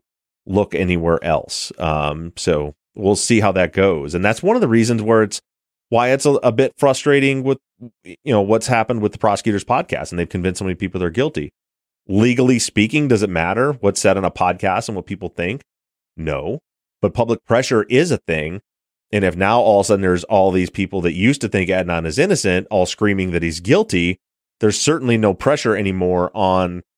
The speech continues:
Baltimore P D or that D A's office or anyone to try to figure out who actually did this, because now there seems to be a big wave of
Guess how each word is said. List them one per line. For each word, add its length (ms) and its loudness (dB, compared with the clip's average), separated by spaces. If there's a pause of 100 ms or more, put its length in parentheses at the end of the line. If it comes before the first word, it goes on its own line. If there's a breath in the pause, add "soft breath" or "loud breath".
(480)
Baltimore 460 0
P 180 -2
D 400 2
or 100 0
that 160 0
D 200 -2
A's 220 2
office 340 2
or 80 2
anyone 640 0 (500)
to 560 0 (360)
try 300 2
to 80 2
figure 340 2
out 140 2
who 140 2
actually 360 0
did 240 2
this, 220 -6
because 280 -2
now 280 2
there 200 2
seems 240 -4
to 60 -8
be 160 2
a 60 2
big 160 0
wave 380 0
of 160 2